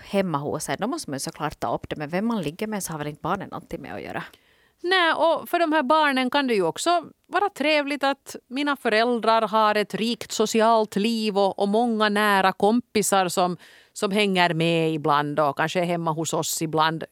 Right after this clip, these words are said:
Speaker 2: Men så länge det där sexet nu inte pågår <laughs> rakt framför ögonen på barnen, så jag menar, varför är det en grej överhuvudtaget?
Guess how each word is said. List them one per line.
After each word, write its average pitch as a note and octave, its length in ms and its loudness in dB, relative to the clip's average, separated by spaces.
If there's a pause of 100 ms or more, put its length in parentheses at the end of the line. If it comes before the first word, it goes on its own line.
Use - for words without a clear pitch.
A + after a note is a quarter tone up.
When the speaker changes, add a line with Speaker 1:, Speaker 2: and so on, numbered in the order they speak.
(140)
Speaker 2:
Men F3 160 -6
så G#3+ 100 -4
länge G#3 220 0
det G3 60 0
där G3 120 2
sexet - 500 0
nu F3+ 160 2
inte - 220 -4 (640)
pågår G#3 320 2
<laughs> - 100 -2
rakt A3+ 240 4
framför G#3 280 4
ögonen F#3+ 340 2
på F#3 100 2
barnen, F3+ 460 0
så F#3 100 0
jag E3+ 120 0
menar, F#3+ 240 2 (480)
varför - 360 0
är A#3 100 4
det G#3+ 340 0
en F#3+ 140 2
grej G3 320 2
överhuvudtaget? D#3 880 -2